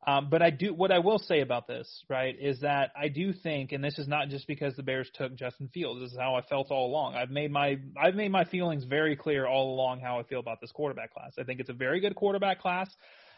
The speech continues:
I think in terms of my ratings, I had one, two, and three were Lawrence, uh, Wilson, and Fields. But they were all very close. I, I don't think, and this is not a knock on Trevor Lawrence at all, I don't think Trevor Lawrence is head and shoulders above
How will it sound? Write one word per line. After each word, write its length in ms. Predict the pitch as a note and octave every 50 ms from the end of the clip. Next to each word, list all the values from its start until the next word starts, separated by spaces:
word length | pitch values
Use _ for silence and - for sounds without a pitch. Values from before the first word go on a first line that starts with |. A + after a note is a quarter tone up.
| _ _ -
I 100 | D3 D3
think 220 | D3 E3 D#3+ D3
in 140 | D3 D3 C#3
terms 300 | - - D3+ D3+ C#3+ C3+
of 240 | C3+ B2+ B2 A#2 B2
my 240 | C#3 C3+ C3+ C#3 C#3
ratings, 560 | C3 B2+ C#3 C#3+ D#3 E3 F3 F3 F3 E3 D3
I 140 | C#3+ C#3 C3+
had 380 | C3+ C#3 C3 B2+ B2 B2 A#2+ -
one, 640 | C3+ C3 C#3 D3+ E3 F3 F3+ F3+ F#3 F#3 F3 F3 - - D3 - -
two, 200 | - F3+ F3+ F3
and 120 | D#3+ D3
three 300 | C#3+ D3+ D#3 D#3 D3+ D3
were 260 | C#3+ C3 B2+ B2+ B2+ B2
Lawrence, 720 | B2+ C3+ C#3+ D#3 D#3+ D#3 D3+ D3+ D3+ C#3+ - - - - -
uh, 360 | C3+ B2+ B2 A#2+ A#2+ A#2 A#2 A#2 A#2
Wilson, 680 | - - - - C#3+ D3+ D3+ D3+ D3+ - D#3+ C#3+ C#3 C3
and 140 | C3+ C3
Fields. 420 | - - E3+ F3+ F3+ D#3 C#3+ C3+ - _ _ _ _ _ _ -
But 80 | F3+
they 60 | G3+
were 100 | A#3 C4+
all 160 | D4 D4 C4+ C#3+
very 240 | E3+ G3+ A#3 A3
close. 400 | - - - - F#3 F#3+ - - - - - _ -
I, 160 | - E3+ F#3+ - D#3
I 100 | D3+ E3+
don't 280 | F3 G#3+ A3+ G#3+ F3 E3+ -
think, 220 | G3 G3+ G3+ E3 D#3
and 320 | E3 D3+ D3 C#3 C#3+ C#3+
this 180 | E3+ G3 F#3+ C4
is 100 | A3+ F#3
not 220 | F3 F3+ F#3+ F#3+
a 60 | E3
knock 340 | D3 C#3+ C#3+ D#3 D3+ D3 -
on 160 | C#3+ B2+ B2+
Trevor 260 | B2 - D3+ C#3+ C3
Lawrence 300 | B2+ C3 C#3 C#3 C3 -
at 80 | - B2+
all, 220 | B2+ C#3 C3+ A#2+ A#2+
I 120 | D3 E3 A3
don't 260 | C4 C4+ A3+ F#3 -
think 220 | - F#3 F3 C#3+
Trevor 320 | - F3 F3 E3 D3 D3 C#3
Lawrence 440 | C3 C#3 D3+ D3+ C#3+ C#3 C3 -
is 200 | C3+ C3+ B2 - -
head 240 | - - E3+ E3 D3
and 80 | C#3
shoulders 480 | - - D3+ D3 C#3+ C#3 C3+ C3 B2+ B2+
above 460 | C3+ C3 C3 C3+ C3+ C#3 C3+ B2+ B2